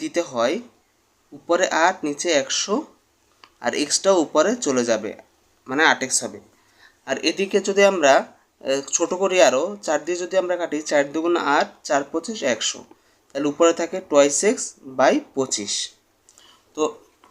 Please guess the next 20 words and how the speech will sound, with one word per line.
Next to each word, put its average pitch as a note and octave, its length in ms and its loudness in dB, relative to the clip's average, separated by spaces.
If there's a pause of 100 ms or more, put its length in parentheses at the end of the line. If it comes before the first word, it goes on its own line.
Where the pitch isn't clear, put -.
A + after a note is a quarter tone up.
(420)
এই G3 140 2 (140)
টাকাটা A3+ 320 -6
হচ্ছে G#3 340 -4
সুদের F3 420 -2 (120)
টাকা, A2 240 -8 (1080)
মানে D3+ 160 0
এত D#3+ 220 0
টাকা F#3 400 -4
সুদ D#3+ 300 -4 (160)
পায় E3 200 2
হচ্ছে F3 220 -4
সৌরভ। C3+ 480 2 (240)
কার D#3 200 -2
কাছ F3+ 240 -4
থেকে? G3+ 260 -2 (220)
মোমেন D#3 300 4
থেকে B2+ 280 -10
পায় D3 300 2 (460)
এত C3+ 140 -12 (120)
টাকা C3 140 -2